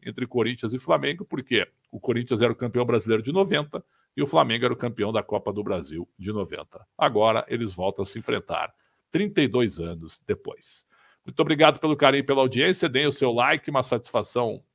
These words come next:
imensa, um grande abraço, um abraço a Fernando Diniz,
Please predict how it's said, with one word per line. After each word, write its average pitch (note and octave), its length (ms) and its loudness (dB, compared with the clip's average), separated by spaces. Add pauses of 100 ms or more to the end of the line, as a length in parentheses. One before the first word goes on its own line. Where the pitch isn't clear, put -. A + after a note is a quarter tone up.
(140)
imensa, D3 600 -2
um B2+ 120 -8
grande C#3+ 320 2
abraço, A#2+ 460 2
um D#3 40 0
abraço C3 340 2
a A#2+ 40 -4
Fernando B2+ 380 -2
Diniz, - 440 -4